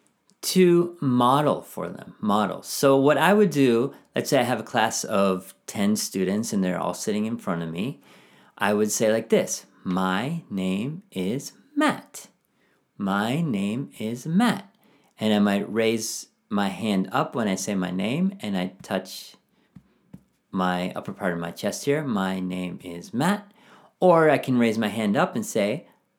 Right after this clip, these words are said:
and wave a little, "My name is Matt." Now, when you first do this, your students might repeat after you,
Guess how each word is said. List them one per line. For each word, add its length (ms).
and 160
wave 260
a 40
little, 440
"My 640
name 600
is 460
Matt." 360
Now, 160
when 100
you 80
first 380
do 160
this, 340
your 80
students 580
might 280
repeat 340
after 300
you, 240